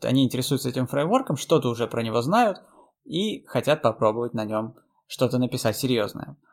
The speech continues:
Такие люди, таких людей на самом деле много. Большинство, наверное, из тех,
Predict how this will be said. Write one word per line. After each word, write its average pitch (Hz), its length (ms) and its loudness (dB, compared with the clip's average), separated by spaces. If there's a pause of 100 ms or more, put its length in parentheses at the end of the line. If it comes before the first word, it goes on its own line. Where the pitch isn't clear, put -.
(220)
Такие 202 320 0
люди, 131 680 0 (280)
таких 160 260 -6
людей 131 220 2
на 120 80 -2
самом 117 300 0
деле 113 300 -2
много. 160 380 2
Большинство, 127 480 0
наверное, 110 380 0
из - 80 -8
тех, 117 240 -4